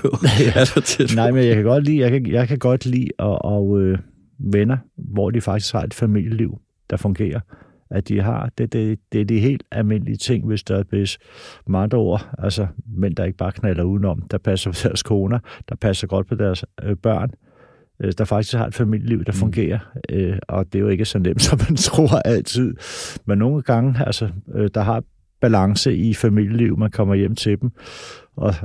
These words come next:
Speaker 2: når man kommer, det bedste at vinde, det, det, det, det er for eksempel, hvis man kommer hjem, og konen kommer ud og siger hej.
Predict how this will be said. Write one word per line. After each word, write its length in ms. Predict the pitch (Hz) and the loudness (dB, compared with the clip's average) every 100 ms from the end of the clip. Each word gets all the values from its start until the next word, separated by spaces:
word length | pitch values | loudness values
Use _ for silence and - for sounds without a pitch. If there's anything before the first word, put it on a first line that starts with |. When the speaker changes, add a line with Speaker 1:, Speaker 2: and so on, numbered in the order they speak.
| - | -4
Speaker 2:
når 140 | 92 | 0
man 100 | 101 | 0
kommer, 160 | 92 90 | 0 -2
det 160 | 107 | -2
bedste 280 | 87 117 - | 0 0 2
at 40 | 107 | 2
vinde, 160 | 98 | 0
det, 380 | 110 - - 87 | -2 -8 -10 -2
det, 160 | 107 98 | -2 0
det, 240 | 107 - | 0 0
det 180 | 101 - | -2 0
er 40 | |
for 80 | 117 | 0
eksempel, 160 | 107 113 | 2 2
hvis 140 | 107 | 2
man 80 | 107 | 0
kommer 200 | 92 90 | 0 2
hjem, 200 | 90 73 | 2 2
og 80 | 98 | 0
konen 240 | 104 95 | 0 0
kommer 200 | 104 95 | 0 -2
ud 60 | 87 | -2
og 60 | |
siger 160 | - 98 | -2 0
hej. 220 | 82 85 | 2 0